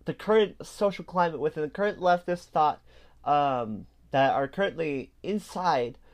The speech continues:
our institutions and inside our government that are bad, that, that would create a big government that does suck, right? That something that, you know, the Charlie Kirks, the Ben Shapiros,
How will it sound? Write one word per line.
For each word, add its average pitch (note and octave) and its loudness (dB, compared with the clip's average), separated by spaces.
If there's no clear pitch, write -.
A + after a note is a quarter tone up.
our C#3+ 0
institutions D3+ -4
and C3+ -4
inside C3 0
our B2 0
government C3 0
that D3+ 4
are A#2 4
bad, - 0
that, C3+ 2
that D#3 4
would G3 4
create G3 0
a D#3+ 4
big F3+ 0
government D3+ 2
that F#3 2
does C#4+ 8
suck, - -2
right? F#3+ 4
That E3+ 6
something G3 0
that, D3 6
you D3+ -8
know, C3+ 8
the A#2+ 0
Charlie F3+ 4
Kirks, F3 -2
the C3+ -8
Ben D#3 4
Shapiros, D3 2